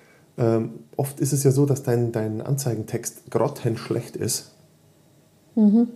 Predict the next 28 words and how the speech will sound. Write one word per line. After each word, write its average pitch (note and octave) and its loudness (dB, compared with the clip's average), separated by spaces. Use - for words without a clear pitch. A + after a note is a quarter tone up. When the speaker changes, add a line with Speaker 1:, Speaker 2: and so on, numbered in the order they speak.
Speaker 1:
„Habe A#2+ 4
Auto B2+ 6
mit C3+ 6
vier C#3 6
Räder B2 4
zu B2 0
verkaufen, A#2 2
äh, A2 0
wie A#2 0
viel A2+ -2
willst A2+ -4
du A2 -2
zahlen?“ G2 0
Äh, G3+ 4
Speaker 2:
Mhm. D4+ 10
Speaker 1:
Autoanzeige. E2 -2
Da A2 2
weißt C3 6
du - -8
schon, C3+ 4
„Boah, - -10
bei B2+ -4
dem G#2+ -2
will C#3+ 4
ich C3+ -4
nicht - -8
kaufen. - -10
Ich, - -16